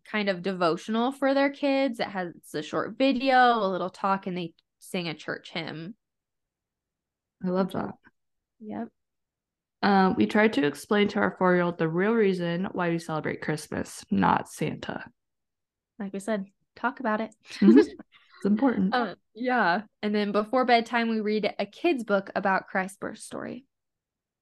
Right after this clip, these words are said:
Speaker 2: I like that, that there are a ton of kids' books about it.
Speaker 1: Yeah. Yeah.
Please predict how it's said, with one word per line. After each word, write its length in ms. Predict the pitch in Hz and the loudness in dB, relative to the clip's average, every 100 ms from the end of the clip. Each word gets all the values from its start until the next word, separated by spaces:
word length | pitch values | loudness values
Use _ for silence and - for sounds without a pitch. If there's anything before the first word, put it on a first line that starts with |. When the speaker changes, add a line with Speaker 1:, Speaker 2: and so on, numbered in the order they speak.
| _ _ _ _ _ _ _ _ _ _ _ | _ _ _ _ _ _ _ _ _ _ _
Speaker 2:
I 100 | 208 | 4
like 240 | 214 208 208 | 4 4 2
that, 200 | 240 226 _ 220 | 0 0 _ 0
that 140 | 220 | 2
there 240 | 202 190 | 4 4
are 40 | 185 | 4
a 40 | |
ton 260 | 185 180 170 | 0 -2 -2
of 200 | 165 156 - _ | -4 -6 -14 _
kids' 400 | - - 170 165 | -6 2 2 2
books 560 | - 143 - - - - _ _ _ 170 | -2 -2 -2 -10 -16 -18 _ _ _ -2
about 320 | 160 135 127 | 0 0 2
it. 80 | 196 | 2
Speaker 1:
Yeah. 160 | 180 - _ _ _ _ _ _ _ _ - | 2 0 _ _ _ _ _ _ _ _ -12
Yeah. 480 | 202 170 147 - | -6 -4 -6 -8